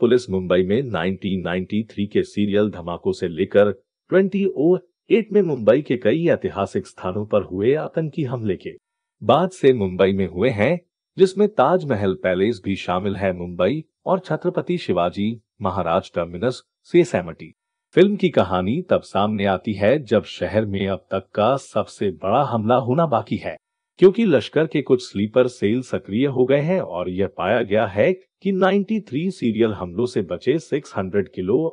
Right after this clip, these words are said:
आरडीएक्स का इस्तेमाल इस उद्देश्य के लिए किया जा रहा है। समीक्षा करें। रोहित शेट्टी ने पिछले कुछ वर्षों में चतुराई से अपने पुलिस जगत का विस्तार किया है, दर्शकों को जोड़े रखने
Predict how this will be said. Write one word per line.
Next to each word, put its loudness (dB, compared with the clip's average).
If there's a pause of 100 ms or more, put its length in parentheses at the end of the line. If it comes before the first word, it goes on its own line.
आरडीएक्स 0
का 2 (120)
इस्तेमाल 0
इस -16 (440)
उद्देश्य 0
के -2
लिए -2
किया 4
जा 2
रहा 0
है। -2 (480)
समीक्षा 2
करें। -6 (440)
रोहित 6
शेट्टी 0
ने 0
पिछले -2
कुछ -4
वर्षों -4
में 0
चतुराई -2
से 0
अपने 0
पुलिस -4
जगत -2
का -2
विस्तार -4
किया -2
है, -2
दर्शकों -2
को 0
जोड़े 2
रखने -2